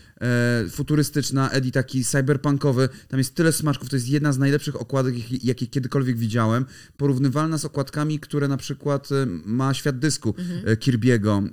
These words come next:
Speaker 1: E, e, znaczy w s-, Świat Dysku Pratchetta, okładki Kirby'ego. E, e, i, i też inne płyty, Peace of Mind, Seven Son of the Seventh Son, e, Sixty-six, The Number of the Beast. E, wszystkie płyty Iron Maiden miały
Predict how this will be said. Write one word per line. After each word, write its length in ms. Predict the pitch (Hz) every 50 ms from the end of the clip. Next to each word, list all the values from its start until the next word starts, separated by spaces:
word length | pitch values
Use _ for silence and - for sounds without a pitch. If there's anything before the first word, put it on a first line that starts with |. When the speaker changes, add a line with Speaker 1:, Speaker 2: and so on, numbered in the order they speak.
| - 104 110 107 107 104 - -
Speaker 1:
E, 60 | 104
e, 140 | 107 107 107
znaczy 240 | 101 104 117 113 123
w 40 | -
s-, 180 | - 131 117
Świat 240 | 113 - - 135 113
Dysku 220 | 117 120 - 147
Pratchetta, 380 | 131 143 143 131 - 147 - 127
okładki 360 | 113 110 - 123 - - 123
Kirby'ego. 640 | 117 - 143 139 131 127 139 143 127 101 104 98 101 - - - - - - - - - 113
E, 20 |
e, 260 | 117 117 117 113 110 - 80 76 80 101 110 110 110 110 - - _ _ _ 113
i, 420 | 123 135 139 143 143 147 139 - - -
i 60 | 143
też 220 | 147 156 143 -
inne 240 | 170 202 202 180 151
płyty, 280 | - - 135 113 117 110
Peace 240 | - 151 143 160
of 100 | 151 117
Mind, 320 | 127 135 135 135 131 123 -
Seven 200 | 151 143 143 131
Son 160 | 139 147 139
of 80 | 135 131
the 80 | 139 135
Seventh 300 | - 156 143 147 143 -
Son, 260 | - 151 139 135 127 - - - - - -
e, 340 | - 113 120 123 123 113 95
Sixty-six, 520 | - - 139 - 156 143 131 156 151 139
The 60 | 127 139
Number 220 | 143 139 143 143
of 80 | 139 127
the 80 | 147
Beast. 400 | 135 127 139 143 135 117 - - - - - - - -
E, 100 | 113 113 - -
wszystkie 360 | - - 175 190 - - 175
płyty 300 | - - 151 151 147 151 - 139
Iron 160 | 139 135 127 127
Maiden 280 | 139 147 143 143 139
miały 260 | 139 139 139 135 127